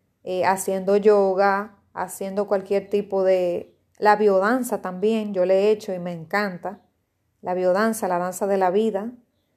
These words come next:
Hay muchas formas de trabajar la espiritualidad. También puedes leer libros de espiritualidad, esa es otra también. Y, eh, ya, realmente ahí están las doce dimensiones, ya terminamos.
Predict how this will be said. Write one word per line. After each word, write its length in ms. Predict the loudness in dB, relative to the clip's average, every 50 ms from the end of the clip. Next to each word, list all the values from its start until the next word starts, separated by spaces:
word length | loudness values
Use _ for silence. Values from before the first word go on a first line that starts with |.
| _ _ _ _
Hay 180 | -4 -2 -2
muchas 440 | -2 -2 -2 -2 0 2 0 0 0
formas 560 | -2 -2 2 2 4 2 2 -2 -8 -10 -8 -4
de 160 | -2 -2 -2
trabajar 440 | -2 -2 0 0 0 -2 -2 0 0 2
la 120 | 0 0
espiritualidad. 1000 | -2 -4 -4 -4 -2 -2 -4 -4 -6 -4 -4 -2 -2 -2 0 -2 -2 -4 -8 _ _ _ _ _ _ _ _ _
También 400 | -2 0 2 4 4 4 2 2
puedes 300 | 2 4 4 4 2 2
leer 300 | 0 2 4 4 4 2
libros 460 | 2 0 0 0 2 2 2 2 2 0
de 100 | -2 -6
espiritualidad, 960 | -4 -4 -4 -4 -4 -2 -2 -2 -2 0 0 0 2 2 2 2 -2 -6 _ _ _ _
esa 220 | -10 -10 -8 -8 -8
es 120 | -4 0
otra 300 | 2 2 2 2 -2 -6
también. 640 | -6 -6 -4 0 0 0 0 0 -2 -6 -10 -14 _ _ _ _ _ _ _ _ _ _ _ _ _ _ _ _ _ _ _ _ _ -20 -20 -20 -20 -20 _ _ _ _ _ _ _
Y, 540 | -4 0 2 2 4 2 2 -2 -6 -10 _ _ _ _ _ _ _ _ _ _ _ _ _ _ _ _ _ _ _ _ _ _ _ _ _ _
eh, 500 | 0 4 4 4 4 4 2 2 0 -4 2 6
ya, 320 | 6 6 6 4 -2 -12 -12 -4
realmente 520 | 0 2 2 2 2 2 0 2 4 6 6
ahí 160 | 6 6 6
están 260 | 4 0 -2 -2 -2
las 140 | 0 0 0
doce 240 | 0 0 0 0 0
dimensiones, 680 | 0 0 0 -2 -2 -2 -2 -2 -2 -2 -2 -2 -2 2
ya 160 | 2 2 4
terminamos. 760 | 2 0 0 -2 -2 -2 -2 -2 -2 -4 -6 -10 -12 -16 -20